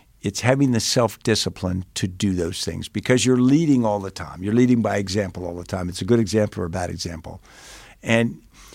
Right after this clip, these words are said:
it's not just the leadership in your job. It's an extraordinary responsibility. I had a battalion commander whose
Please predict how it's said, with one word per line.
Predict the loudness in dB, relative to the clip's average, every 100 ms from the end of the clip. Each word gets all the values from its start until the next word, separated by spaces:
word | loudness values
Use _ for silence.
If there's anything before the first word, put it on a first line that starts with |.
| -2
it's | 0 0 0
not | 0 0
just | -2 0 0 -2
the | -8
leadership | -4 0 2 0 -2 -4 -4
in | -2
your | -4
job. | -4 -6 -6 -8 -12 -18 -20 -6
It's | -4 0
an | 0
extraordinary | 0 0 -2 -2 -6 -8 -2 2 2 2 0 -2 -2
responsibility. | -4 -4 -2 -2 -4 -4 -4 -6 -8 -12 -14 _ -20 -20 -20 -2
I | 2
had | 2
a | 0 -8 -20 _
battalion | 0 2 4 2
commander | -2 -2 0 -2 -4 -6 -18 _
whose | -6 -6 -6